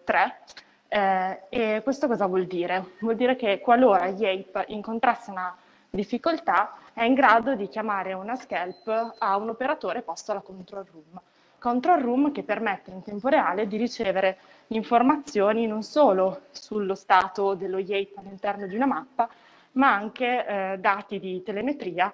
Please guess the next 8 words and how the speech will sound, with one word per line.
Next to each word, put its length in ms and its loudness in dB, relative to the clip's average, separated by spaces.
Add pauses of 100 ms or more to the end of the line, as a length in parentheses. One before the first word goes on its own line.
(440)
e 300 2
i 100 -2
dati 340 2
appunto 320 -10
delle 240 -2
telecamere 540 -2
che 100 -2
permettono 680 -2